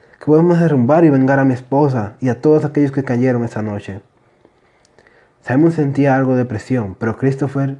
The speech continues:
y él se miraron y afirmaron con la cabeza.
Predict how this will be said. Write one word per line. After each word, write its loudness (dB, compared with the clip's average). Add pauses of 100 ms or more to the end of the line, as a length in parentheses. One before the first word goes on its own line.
(320)
y -2
él -2
se -4
miraron -6 (680)
y -10
afirmaron -2
con -6
la -8
cabeza. -8